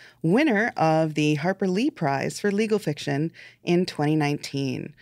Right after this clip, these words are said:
So, Sharon, we've talked a little bit about The Boat People, but we haven't talked about why I first came to read The Boat People,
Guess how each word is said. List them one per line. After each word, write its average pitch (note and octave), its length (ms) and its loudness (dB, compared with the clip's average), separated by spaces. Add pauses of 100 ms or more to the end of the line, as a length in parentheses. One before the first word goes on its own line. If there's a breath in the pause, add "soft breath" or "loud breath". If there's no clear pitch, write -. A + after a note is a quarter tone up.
(400 loud breath)
So, A#3 540 2
Sharon, D4 460 2
we've C#4+ 180 0
talked D4+ 340 -4
a A#3+ 40 -2
little G#3+ 160 2
bit F3 100 2
about D#3 220 4
The D3 80 -2
Boat E3 200 2
People, F3 380 0
but G#3 140 0
we G3+ 160 2
haven't D#3+ 300 0
talked D3 240 -2
about C#3 280 0
why C#3 320 0
I G3 140 2
first F#3 240 -2
came C#3 240 0
to - 100 -6
read C3+ 160 0
The C#3 80 -6
Boat C3 180 0
People, A3 440 -2